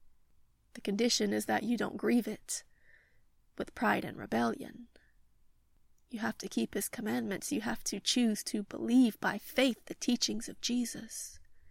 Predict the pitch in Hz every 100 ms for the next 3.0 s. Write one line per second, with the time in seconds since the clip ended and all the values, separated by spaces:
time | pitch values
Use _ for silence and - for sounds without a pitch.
0 | - - - - - - - - - -
1 | - - - 233 - - 233 - - 233
2 | 220 220 214 233 226 240 254 - 262 240